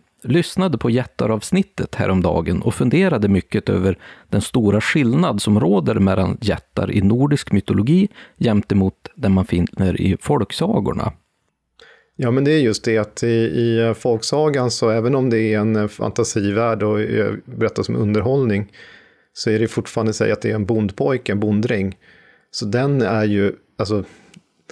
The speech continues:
Speaker 2: ska ju kunna överlista en jätte. Och det, det är ju, det är ju andra episka spelregler som jag precis sa här innan, men pojken som äter i kapp med jätten, alltså, där, där går det ju ut på att jätten är dum och ska kunna luras.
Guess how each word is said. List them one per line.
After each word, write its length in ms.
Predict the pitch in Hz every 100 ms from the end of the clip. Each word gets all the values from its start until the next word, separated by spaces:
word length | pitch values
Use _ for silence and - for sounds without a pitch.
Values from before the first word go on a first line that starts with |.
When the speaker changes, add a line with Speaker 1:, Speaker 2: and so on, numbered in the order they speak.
| - -
Speaker 2:
ska 160 | _ 120
ju 60 | 113
kunna 180 | 113
överlista 480 | 117 110 120 127 -
en 60 | 98
jätte. 380 | 82 - - 95 _ _ _ -
Och 200 | 107 98 - - -
det, 300 | - - 107
det 140 | 117
är 80 | 117
ju, 160 | 120 -
det 140 | 127
är 40 |
ju 100 | 127
andra 360 | 127 131 123 120
episka 500 | 123 117 107 - -
spelregler 640 | - 139 117 104 139 123 101
som 180 | 104
jag 180 | 101 90 - -
precis 300 | 117 101 101
sa 140 | 101 101
här 120 | 98
innan, 440 | 107 117 127 107
men 160 | 101 95 - - - _ - - - _ -
pojken 300 | 135 - 127
som 120 | 127
äter 220 | 117 120
i 40 |
kapp 420 | 110 - - _ -
med 120 | 123
jätten, 500 | 123 117 - 123 107
alltså, 220 | 104 110
där, 140 | 113
där 320 | 110 107 123 123
går 140 | 123
det 60 | 127
ju 120 | 120
ut 200 | 143 -
på 80 | 101
att 100 | 104
jätten 280 | 92 -
är 60 | 95
dum 360 | 95 127 95 85
och 60 |
ska 100 | -
kunna 160 | 104 104
luras. 640 | 104 98 131 98 - -